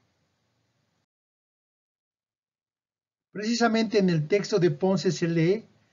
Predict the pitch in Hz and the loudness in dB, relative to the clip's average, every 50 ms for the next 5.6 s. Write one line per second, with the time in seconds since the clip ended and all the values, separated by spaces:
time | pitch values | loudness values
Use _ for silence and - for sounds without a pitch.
0 | _ _ _ _ _ _ _ - 151 147 147 147 185 180 - 208 226 233 233 208 | _ _ _ _ _ _ _ -2 2 2 2 2 2 -2 -2 -2 -2 0 0 0
1 | 156 - - 196 190 202 202 - 214 196 - 185 165 151 151 147 - - 147 - | -2 0 2 2 2 2 0 -2 -4 -4 -2 -2 0 0 0 -2 -2 -6 -6 -4
2 | 170 175 165 160 156 147 143 160 196 208 208 214 214 214 180 139 156 151 - - | -4 -2 -2 -2 -2 -2 -4 -6 -8 -6 -6 -6 -6 -4 -2 -2 -2 -2 -2 -2
3 | 156 147 - 185 190 190 165 180 165 160 165 175 151 - - 151 139 147 143 143 | -4 -4 -4 -2 -4 -4 -2 -2 -2 -2 -2 -2 -4 -4 -4 -2 -2 -2 0 0
4 | 165 175 190 185 202 196 - - 147 135 127 127 - - - 165 160 147 160 151 | 0 0 0 -2 -4 -8 -6 -6 -6 -6 -6 -8 -12 -8 -6 -4 -2 -2 0 0
5 | 151 135 135 127 135 151 180 202 175 135 - - | 0 0 -2 0 0 2 2 2 2 0 -2 -10